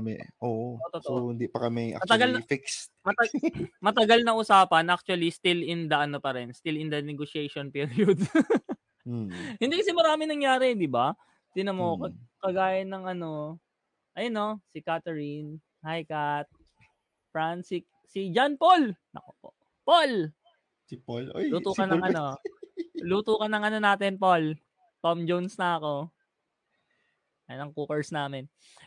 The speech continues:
Speaker 2: Pero yun nga, ah, ano tayo ulit? Medyo on the works pa yung scheduling. <clears throat> Kasi nag, ano, nag-a-, nag-a-adjust kami. Of course, gusto namin, ano, gusto namin i-serve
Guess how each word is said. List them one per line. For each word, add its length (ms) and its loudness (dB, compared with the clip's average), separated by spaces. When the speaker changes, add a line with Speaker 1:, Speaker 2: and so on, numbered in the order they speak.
Speaker 2:
Pero 160 6
yun 240 2
nga, 160 0
ah, 480 -2
ano 160 -6
tayo 240 2
ulit? 240 -4
Medyo 320 2
on 80 2
the 160 6
works 320 0
pa 80 0
yung 240 -2
scheduling. 720 0
<clears throat> 80 -20
Kasi 320 -4
nag, 180 0
ano, 220 -4
nag-a-, 560 0
nag-a-adjust 1040 -4
kami. 400 -10
Of 80 -20
course, 320 0
gusto 240 -6
namin, 400 -2
ano, 240 -8
gusto 160 -12
namin 640 -6
i-serve 640 -4